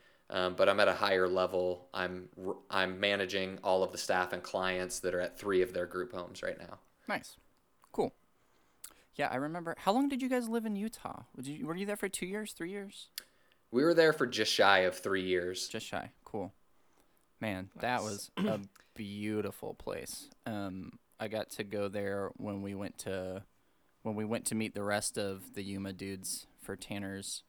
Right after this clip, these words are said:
Speaker 2: bachelor party.
Speaker 1: Yeah.
Speaker 2: And so I f-,
Speaker 1: Dude,
Speaker 2: Junebug,
Speaker 1: the,
Speaker 2: I
Speaker 1: yeah, the
Speaker 2: flew
Speaker 1: area
Speaker 2: out
Speaker 1: we lived in
Speaker 2: to,
Speaker 1: was just
Speaker 2: yeah.
Speaker 1: insane.
Speaker 2: Yeah, I flew out to Utah, and then Trevor and I drove from Utah <laughs> to Denver to meet all of the other guys. So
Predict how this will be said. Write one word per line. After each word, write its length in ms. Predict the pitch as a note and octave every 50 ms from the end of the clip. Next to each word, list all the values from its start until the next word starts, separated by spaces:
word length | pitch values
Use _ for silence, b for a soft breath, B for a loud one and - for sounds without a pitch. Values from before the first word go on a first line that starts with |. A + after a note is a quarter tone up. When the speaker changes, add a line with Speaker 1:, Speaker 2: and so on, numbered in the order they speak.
| _ _ -
Speaker 2:
bachelor 380 | G#2+ G2+ G#2 - - B2+ B2+
party. 440 | - - C#3+ C#3+ C#3 C#3+ D3 D3 D3 - _ _ _ _ _ _ _ _ _ _ _ _ _
Speaker 1:
Yeah. 300 | - G2 F#2+ F#2+ F#2 E2+ F2
Speaker 2:
And 220 | G#2+ G#2 G2+ F#2+
so 140 | - - G#2+
I 40 | G#2+
f-, 140 | - - -
Speaker 1:
Dude, 260 | A2 G#2+ G#2 F#2+ E2+ - - - _
Speaker 2:
Junebug, 280 | - A#2+ A2+ A2 A2+ A2+
Speaker 1:
the, 100 | G#2+ A2
Speaker 2:
I 80 | A2
Speaker 1:
yeah, 120 | A#2 A2 G#2+
the 100 | A#2+ A#2
Speaker 2:
flew 80 | A#2+
Speaker 1:
area 260 | A#2+ B2+ C#3 C#3+ C3+ C3
Speaker 2:
out 60 | A2+
Speaker 1:
we 80 | G#2+ G2+
lived 220 | G2 G#2 G2 F2+ G#2
in 140 | G2 G2
Speaker 2:
to, 180 | G2+ G#2 G2+ G#2 -
Speaker 1:
was 140 | - A2 G2+
just 180 | A2 G#2+ F#2+ A2+
Speaker 2:
yeah. 60 | G#2+
Speaker 1:
insane. 460 | G#2 G#2+ - A#2 G2+ G2 F#2+ G2 F#2+ - - _ _ - _
Speaker 2:
Yeah, 160 | - A2+ G#2 -
I 120 | - A#2
flew 320 | A2+ - - - C#3 C3 B2+
out 140 | B2+ - -
to 100 | - A#2
Utah, 440 | G#2+ G#2+ A2 - - G#2+ G#2 G2+ - -
and 120 | G#2+ G#2+
then 120 | G#2 G#2+
Trevor 340 | G#2 - - A2+ G#2+ G#2+ G#2+
and 80 | G#2 G#2
I 80 | G2+
drove 520 | G2 - G2+ G#2 G2+ F#2+ G2 G2 F#2+ F#2+ - -
from 360 | - - - G#2+ G2+ G2+ G2+ G2+
Utah 400 | G#2 G#2 - - - - G#2 G#2
<laughs> 60 | D3+
to 120 | - A#2+
Denver 540 | G#2+ - A#2+ A#2+ A2 A2 G2+ F#2+ F#2 - - - - -
to 120 | - A2
meet 280 | G2+ G#2 G2 F#2+ - - _ _ _ _ _ _ _ _ _
all 140 | - G2+ G2 -
of 80 | -
the 100 | - -
other 140 | - - -
guys. 220 | - - D#2+ - - - _ _ _ _ _ _ _ _
So 340 | - - G#2+ G#2 F#2+ G2+